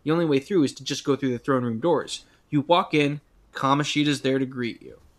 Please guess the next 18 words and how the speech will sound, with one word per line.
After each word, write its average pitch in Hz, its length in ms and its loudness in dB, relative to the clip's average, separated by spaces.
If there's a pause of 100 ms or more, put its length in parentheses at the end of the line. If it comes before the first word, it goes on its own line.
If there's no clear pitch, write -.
(260)
And 143 200 0
the 147 60 2
whole 202 220 6
cutscene 170 440 0
plays 147 320 0
out, 139 220 2
he 143 80 -2
lays 135 280 0
out 135 140 -2
his 131 160 -2
motivations 123 720 -2
about 120 240 -4
how 123 180 -2
he's 143 380 -2
the 135 60 -4
king 131 300 -4
of 117 100 -4
everything, 117 680 -4